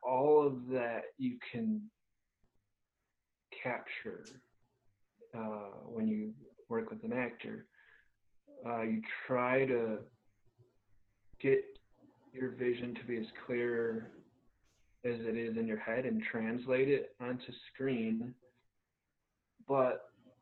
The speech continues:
there's so much you kind of gotta let go. When you know you've cast someone right is when you're not feeling too married to what you originally had in your head.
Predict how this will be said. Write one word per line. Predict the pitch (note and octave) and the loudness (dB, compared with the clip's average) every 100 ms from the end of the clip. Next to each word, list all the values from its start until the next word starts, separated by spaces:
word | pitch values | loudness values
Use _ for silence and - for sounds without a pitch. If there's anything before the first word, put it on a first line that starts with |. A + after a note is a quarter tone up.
| - | -8
there's | C3+ C3 - | 0 0 0
so | - | 0
much | C3+ C3 | 2 2
you | - - | -2 -4
kind | B2 | -4
of | A2+ | -2
gotta | A#2 A2+ | -2 -2
let | A2 G#2+ - | 0 -2 -2
go. | C#3 D3 A#2+ - - _ _ _ _ _ _ _ - | 2 4 2 0 -10 _ _ _ _ _ _ _ -6
When | C3 | -2
you | C3+ | 2
know | D3+ | 6
you've | D#3 C#3+ B2+ B2 - _ _ - - | 6 6 2 -4 -16 _ _ -12 0
cast | C3+ C3+ - - - _ _ _ _ _ - | 4 4 2 -8 -20 _ _ _ _ _ -4
someone | C#3 B2+ B2 A#2 A2+ A2 A2 | 2 4 2 0 0 0 -2
right | B2 C3 C3+ B2+ A2 - | 0 6 6 6 2 -2
is | A#2 A2+ | -4 -2
when | A#2+ A#2 A2+ A2 A2 - | 0 2 4 2 0 -8
you're | B2 A#2 | -6 -4
not | A#2 - - - - - - | -4 -6 -14 -20 -20 -20 -8
feeling | C3+ B2+ A#2+ A2 G#2 - - _ _ _ - | 0 0 2 -2 -4 -10 -18 _ _ _ -4
too | C3+ | -2
married | A#2 A#2 A2+ F#2+ - - _ _ _ _ _ _ _ _ | 0 0 0 -2 -6 -18 _ _ _ _ _ _ _ _
to | - A2+ A2+ A2 F#2 - _ - | -6 -4 -2 -4 -4 -8 _ -8
what | A#2+ - | -6 -4
you | A2+ | -2
originally | A2 A#2+ A#2+ A2 G#2+ G#2 - _ _ _ | 0 0 0 0 -2 -2 -10 _ _ _
had | - - | -2 -2
in | - | -2
your | G2+ | 0
head. | C#3+ B2+ | 2 2